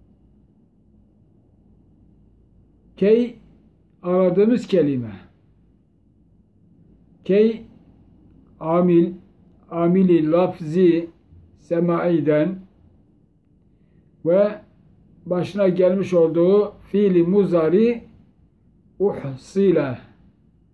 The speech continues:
Uhsiludur aslında, uhsilu. Ama burada ne yapıyor?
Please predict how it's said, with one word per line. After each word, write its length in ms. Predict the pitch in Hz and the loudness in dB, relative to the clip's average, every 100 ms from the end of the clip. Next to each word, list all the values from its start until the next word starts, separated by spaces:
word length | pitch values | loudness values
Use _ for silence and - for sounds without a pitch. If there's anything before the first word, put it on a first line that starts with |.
| _ _ - | _ _ -8
Uhsiludur 920 | 196 127 120 - 226 226 175 135 143 | -6 -6 -12 -4 0 2 2 0 -6
aslında, 640 | 139 135 - 151 190 - | -10 -12 -8 -4 -2 -4
uhsilu. 880 | 135 113 - - 160 147 208 240 247 - _ _ _ _ _ _ - | -6 -10 -14 -4 -2 2 2 2 -2 -16 _ _ _ _ _ _ -10
Ama 280 | 180 190 175 | -6 -4 -4
burada 280 | 170 180 | -2 -2
ne 80 | 175 | 0
yapıyor? 720 | 202 175 190 208 214 - - | 0 -2 2 2 2 -4 -20